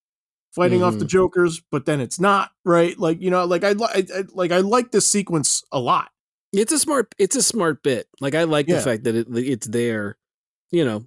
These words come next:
Speaker 2: and again, it's, it, there's, there's enough, I guess there's enough Joker, Joker's mischief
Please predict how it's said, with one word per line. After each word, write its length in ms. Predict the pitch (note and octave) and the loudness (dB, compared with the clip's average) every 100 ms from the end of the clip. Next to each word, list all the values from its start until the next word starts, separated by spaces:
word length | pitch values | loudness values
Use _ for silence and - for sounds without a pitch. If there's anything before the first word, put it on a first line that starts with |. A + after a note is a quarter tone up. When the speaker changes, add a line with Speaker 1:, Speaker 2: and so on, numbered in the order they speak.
| _ | _
Speaker 2:
and 100 | C#3 | -4
again, 320 | B2+ D3 C#3 C3 | -2 0 0 -2
it's, 160 | A#2 | -4
it, 120 | C#3+ B2+ | -4 -2
there's, 220 | B2 A#2 | -2 -4
there's 180 | B2 A#2+ | -8 -6
enough, 380 | B2+ B2+ - - _ _ _ _ _ - | -4 -4 -6 -14 _ _ _ _ _ -6
I 80 | D3 | -2
guess 220 | E3 D#3 | 0 0
there's 140 | F3 | 2
enough 380 | D3+ C#3 C#3 C3 | 2 2 0 -2
Joker, 600 | - C#3 C3 C3+ B2 A2+ - _ _ _ _ | 0 0 2 2 2 0 -6 _ _ _ _
Joker's 400 | - D3+ C#3+ C3+ | 0 0 2 -2
mischief 720 | G#2 B2 C3 - D3+ D3 - | 0 0 0 -2 -2 -2 -6